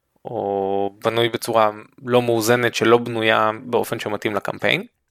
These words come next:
אני אבנה אותה בצורה כזאת שיהיה לו נקודות שבהם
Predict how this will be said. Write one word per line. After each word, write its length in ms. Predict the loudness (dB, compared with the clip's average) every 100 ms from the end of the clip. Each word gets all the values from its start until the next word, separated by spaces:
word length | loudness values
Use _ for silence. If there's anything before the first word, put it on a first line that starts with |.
| _ _ _ _ _ _ _
אני 220 | -14 -12
אבנה 200 | -10 -4
אותה 180 | -4 -4
בצורה 300 | -6 -4 -4
כזאת 300 | -2 2 2
שיהיה 720 | 4 0 0 _ _ -4 2 4
לו 140 | 4
נקודות 540 | 0 -6 -8 2 2 2
שבהם 460 | -2 2 2 0